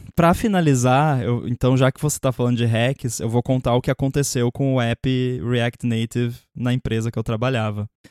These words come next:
É, não tava rolando,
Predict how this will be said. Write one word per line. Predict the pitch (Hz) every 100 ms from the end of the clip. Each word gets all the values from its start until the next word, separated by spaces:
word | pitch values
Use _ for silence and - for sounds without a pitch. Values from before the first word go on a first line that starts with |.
| _ _
É, | - 113 113 113 113 113 110 113 104 -
não | 127 135 139 143 151
tava | 196 160 147 143
rolando, | 139 127 120 120 151 214